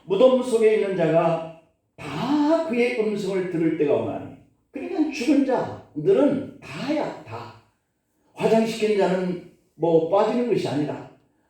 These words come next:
바닷속에 빠졌는데 시신을 건지지 못한 자는 빠지는 것이 아니라, 그냥 비행기 타고 가다 비행기 폭발해서 공중에서 다 산화됐다 한 사람들은 빠지는 것이 아니라 다, 다.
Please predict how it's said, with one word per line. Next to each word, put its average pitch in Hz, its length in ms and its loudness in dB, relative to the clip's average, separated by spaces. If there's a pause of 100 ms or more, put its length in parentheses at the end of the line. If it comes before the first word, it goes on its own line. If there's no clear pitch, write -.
바닷속에 190 760 4
빠졌는데 180 680 0
시신을 185 480 -6
건지지 180 340 0
못한 175 420 -2
자는 185 280 -2
빠지는 226 320 0
것이 175 180 0
아니라, 131 400 -2 (500)
그냥 175 320 2
비행기 214 360 4
타고 180 220 0
가다 180 320 0
비행기 202 400 0
폭발해서 208 760 0 (140)
공중에서 214 600 -2
다 180 120 -4
산화됐다 220 680 0 (340)
한 220 160 -4
사람들은 208 500 -2
빠지는 226 380 0
것이 226 160 -4
아니라 220 260 -4 (580)
다, - 120 -18 (580)
다. - 400 -18